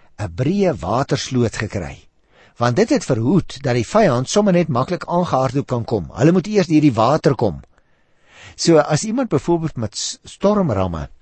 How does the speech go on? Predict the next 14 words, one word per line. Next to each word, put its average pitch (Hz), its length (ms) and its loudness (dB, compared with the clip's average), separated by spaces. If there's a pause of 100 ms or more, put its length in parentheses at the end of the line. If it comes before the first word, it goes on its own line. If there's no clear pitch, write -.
(260)
'n - 80 0
stad 139 300 2
wou 131 200 4
aanval, 113 560 -2
dan 131 300 2
was 139 240 2
dit 123 180 -6
natuurlik 113 480 -2
nie 117 100 -2
moontlik 202 440 2
om 127 120 -6
dit 101 140 -6
te 92 160 -8
doen 113 300 -4